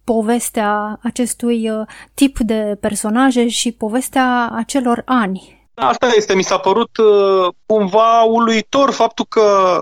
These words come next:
Speaker 2: exact segmentul ăsta al, uh, everyday man, să zic, cum s-ar zice în engleză, adică al omului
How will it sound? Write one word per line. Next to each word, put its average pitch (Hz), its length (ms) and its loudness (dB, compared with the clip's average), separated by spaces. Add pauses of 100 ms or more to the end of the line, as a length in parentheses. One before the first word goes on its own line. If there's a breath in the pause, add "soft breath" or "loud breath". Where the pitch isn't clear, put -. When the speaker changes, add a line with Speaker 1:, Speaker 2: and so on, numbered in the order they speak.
(240)
Speaker 2:
exact 208 600 0
segmentul 202 720 2
ăsta 156 560 2
al, 151 140 2
uh, 143 600 2 (320)
everyday 180 680 0
man, 135 400 0
să 135 160 -2
zic, 135 360 -2
cum 143 100 -2
s-ar 139 220 0
zice 147 200 0
în 147 60 0
engleză, 147 420 2
adică 151 300 0
al 147 180 4
omului 180 420 4